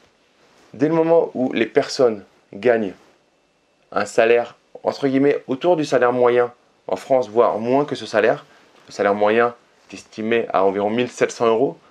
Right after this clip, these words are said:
Donc j'estime que quelqu'un qui gagne mille cinq cents euros et qui investit tout seul et qui a des charges à côté, il faut que son premier investissement ait un réel, réel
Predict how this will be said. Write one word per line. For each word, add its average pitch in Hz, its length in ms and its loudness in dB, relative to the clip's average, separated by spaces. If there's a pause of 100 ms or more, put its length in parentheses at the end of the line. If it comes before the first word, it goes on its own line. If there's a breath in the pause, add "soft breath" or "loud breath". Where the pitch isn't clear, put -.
(320 soft breath)
Donc 110 100 -8
j'estime 143 280 -4
que 131 100 -6
quelqu'un 156 340 2
qui 135 140 -10
gagne 135 180 2
mille 147 160 0
cinq 147 160 0
cents 139 140 0
euros 139 220 4
et - 20 -4
qui 156 100 0
investit 151 320 -2
tout 127 140 -14
seul 131 300 -4 (680)
et 104 80 -6
qui 120 80 0
a 107 60 4
des 107 100 0
charges 120 260 0
à 110 60 2
côté, 117 320 -2 (640 soft breath)
il - 80 -8
faut 165 140 -2
que 160 80 -12
son 135 120 0
premier 143 280 -2
investissement 123 640 -2
ait 113 100 0
un 107 140 -2
réel, 117 600 0 (180)
réel 107 600 -2